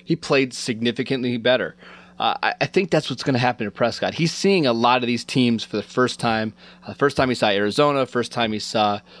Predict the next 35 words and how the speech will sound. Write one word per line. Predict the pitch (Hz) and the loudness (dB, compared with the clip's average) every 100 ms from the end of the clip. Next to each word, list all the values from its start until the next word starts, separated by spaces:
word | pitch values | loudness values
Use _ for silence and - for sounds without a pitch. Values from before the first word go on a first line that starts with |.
| - - | -20 -18
uh, | - 101 95 85 - - | -4 0 2 0 -6 -14
the | - 123 | -10 -6
Rams, | 104 135 143 135 | 0 2 2 0
and, | 117 123 | -4 -2
I | |
mean, | 117 117 | 0 0
you | 117 | 0
saw | 113 123 120 117 | 2 2 4 0
this, | 113 135 - - | -2 -4 -4 -2
or, | 123 110 | -2 -2
you | 113 | -4
know, | 107 | -6
early | 101 127 127 | 0 2 2
in | |
the | 117 | 0
season | 139 139 123 | 0 0 0
with | 110 | 0
the | 107 | 0
Giants. | 120 131 101 - | 0 0 -2 -8
You | 110 | -8
know, | 101 - | -8 -2
third | 117 120 | 0 2
time | 127 123 | 2 2
he | |
saw | 117 123 | 0 0
the | |
Giants, | 117 123 127 131 | 0 0 0 -2
he | 127 | -6
played | - 127 | -2 -2
significantly | 120 127 117 131 131 - 120 120 | -2 -6 -4 -4 -4 -6 -6 -2
better | 117 135 | 2 2
in | 113 | 2
that | 98 82 | 0 -6
game. | 101 95 95 | -6 -8 -4
So, | - 117 | 0 0